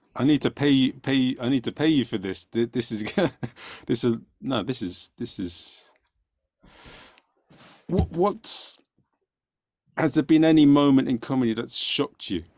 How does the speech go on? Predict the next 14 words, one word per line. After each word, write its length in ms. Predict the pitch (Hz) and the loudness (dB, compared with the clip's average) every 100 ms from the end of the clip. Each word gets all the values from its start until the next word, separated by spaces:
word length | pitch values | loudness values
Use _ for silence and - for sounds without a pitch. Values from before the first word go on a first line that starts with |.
| _ | _
That's 220 | 113 110 | -4 -2
even, 480 | - 151 135 139 123 - | 0 2 4 4 2 2
even 320 | 151 139 135 | 2 4 4
with 160 | 127 123 | 4 2
everything 300 | 120 113 113 | -2 -2 -2
that's 160 | 110 | -2
happened, 480 | - 110 - 92 87 _ _ _ _ _ | -4 -6 -4 -6 -6 _ _ _ _ _
is 280 | - 110 - | -4 -4 -2
there 180 | - 123 | -2 -2
anything 420 | - 131 113 120 110 | 2 2 2 0 -2
that's 200 | 104 107 | -4 -2
really 360 | 110 113 101 | 4 4 2
sort 340 | 92 - 104 95 | -2 -4 -4 -8
of 240 | - - | -10 -20